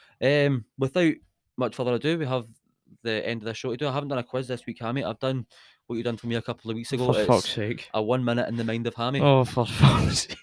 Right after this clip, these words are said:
Speaker 1: So what we're gonna do is, if you could get a minute on your stopwatch,
Speaker 2: Yeah,
Speaker 1: that'd be
Speaker 2: I've
Speaker 1: brilliant.
Speaker 2: th-, oh, honestly, I'm gonna hit a blank here.
Speaker 1: So I've prepared
Speaker 2: The
Speaker 1: a
Speaker 2: things
Speaker 1: list.
Speaker 2: that, the things that come to my head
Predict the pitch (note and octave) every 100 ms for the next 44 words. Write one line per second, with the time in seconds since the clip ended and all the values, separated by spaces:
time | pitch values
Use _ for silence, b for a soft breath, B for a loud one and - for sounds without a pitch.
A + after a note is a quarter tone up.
0 | - - B2 C#3+ C3+ B2+ A2+ A#2 A#2 A2+
1 | A2+ A#2+ C#3+ C#3+ - A2 A2+ A2+ G#2+ G#2+
2 | - A2+ A2 A#2+ - - - A#2+ A2+ A2+
3 | A#2+ C#3 C3+ - G#2 A2+ A2 A2+ A#2+ C3
4 | A#2+ A#2 A#2+ A#2+ A#2+ A2 A#2 G#2+ A2 -
5 | B2 - _ - A#2 B2 - C#3+ - A2
6 | G#2 - _ A2 G#2+ E3 D#3 E3 C#3+ C#3
7 | C3+ D3+ D3 D3+ - C3 A#2 A#2+ A#2 A#2+
8 | A#2+ B2+